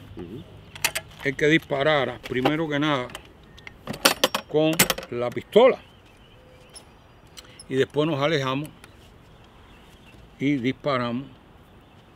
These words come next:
Speaker 2: eh, con el A K. Ya un poco más distante, porque aquí de cerca no,
Speaker 1: Sí, no es muy
Speaker 2: no,
Speaker 1: recomendable.
Speaker 2: no es, no es saludable hacerlo. Y estas balas sí no son de,
Speaker 1: No, estas no
Speaker 2: de,
Speaker 1: se fragmentan.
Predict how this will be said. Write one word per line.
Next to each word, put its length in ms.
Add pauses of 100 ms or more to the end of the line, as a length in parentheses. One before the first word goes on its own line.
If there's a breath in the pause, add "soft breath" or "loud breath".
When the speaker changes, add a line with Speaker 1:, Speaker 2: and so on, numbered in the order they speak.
(400)
Speaker 2:
eh, 480 (120)
con 160
el 120
A 80
K. 200 (960)
Ya 100
un 60
poco 220
más 160
distante, 400
porque 220
aquí 100
de 120
cerca 440
no, 380
Speaker 1:
Sí, 260
no 140
es 40
muy 180
Speaker 2:
no, 40
Speaker 1:
recomendable. 600
Speaker 2:
no 200
es, 220
no 100
es 80
saludable 520
hacerlo. 360 (600 loud breath)
Y 80
estas 200
balas 280
sí 120
no 140
son 300
de, 120 (160)
Speaker 1:
No, 320
estas 200
no 60
Speaker 2:
de, 80
Speaker 1:
se 40
fragmentan. 460